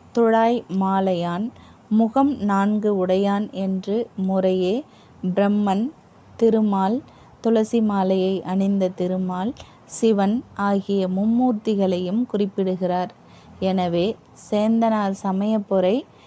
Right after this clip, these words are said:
அமையப் பெறாதவர், பெற்றவர். சமயப்பொறை அமையப் பெற்றவர் என்பது தெளிவாகின்றது. எல்லோரும் ஒன்று அப்படின்னு நினைக்கிறவரு. "இன்னா நாற்பது நூலை கொண்டே", இந்த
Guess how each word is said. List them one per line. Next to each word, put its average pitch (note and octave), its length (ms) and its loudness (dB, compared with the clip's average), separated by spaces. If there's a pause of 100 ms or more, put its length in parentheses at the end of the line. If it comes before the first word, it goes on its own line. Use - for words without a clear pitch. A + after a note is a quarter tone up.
(320)
அமையப் G3+ 540 0
பெறாதவர், F3 640 0 (280)
பெற்றவர். F#3+ 540 -2 (1000)
சமயப்பொறை G3 720 -2 (120)
அமையப் G3 420 -2
பெற்றவர் F#3 520 -4
என்பது F3 560 -6
தெளிவாகின்றது. G3 880 0 (600)
எல்லோரும் G#3 760 0
ஒன்று G3 460 -2
அப்படின்னு F#3 420 -4
நினைக்கிறவரு. F3+ 560 -4 (560)
"இன்னா C4 480 4
நாற்பது G3+ 600 0
நூலை G3+ 540 0
கொண்டே", F3 520 -2 (720)
இந்த G3 320 -2